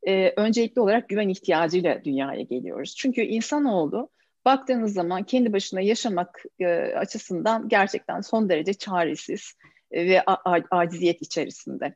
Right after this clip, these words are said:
O yüzden biz dünyaya ilk geldiğimiz andan itibaren başka birilerine ihtiyaç duyduğumuzun çok net bir biçimde farkındayız. Ve yaratılış da bunu o kadar güzel hazırlıyor ki, yani bugün çok fazla böyle detayına girmeyelim ama tabii ki, e, aramızda bizi dinleyen psikologlarımız, doktorlarımız vardır. Onlar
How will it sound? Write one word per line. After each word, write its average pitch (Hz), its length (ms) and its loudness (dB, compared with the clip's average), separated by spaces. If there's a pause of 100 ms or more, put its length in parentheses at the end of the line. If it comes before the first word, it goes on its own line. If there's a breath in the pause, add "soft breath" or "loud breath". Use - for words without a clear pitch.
(460)
O 208 40 -4
yüzden 214 220 2
biz 208 160 0
dünyaya 220 360 0
ilk 214 100 -8
geldiğimiz 196 500 -2
andan 190 500 0
itibaren 165 640 -4
başka 185 320 -2
birilerine 165 320 -2
ihtiyaç 185 440 -4
duyduğumuzun 185 420 -2
çok - 240 -8
net 233 220 -4
bir 190 120 -4
biçimde 180 480 -6 (100)
farkındayız. - 720 -6 (400 soft breath)
Ve 302 300 2 (180)
yaratılış 269 580 2
da 220 140 -2
bunu 196 120 -4
o - 80 -2
kadar 247 460 2
güzel 196 340 4
hazırlıyor 208 560 2
ki, 240 200 -4 (360)
yani 190 260 0
bugün 214 180 2
çok 214 200 -2
fazla 185 280 2
böyle 185 140 2
detayına 196 340 0
girmeyelim 190 600 -2
ama 185 200 -2
tabii 185 300 -2
ki, 185 360 2
e, 170 160 4
aramızda 175 560 0
bizi 180 200 -4
dinleyen 175 480 -2
psikologlarımız, 175 720 -4
doktorlarımız 180 600 -4
vardır. 175 280 -2
Onlar 185 360 -4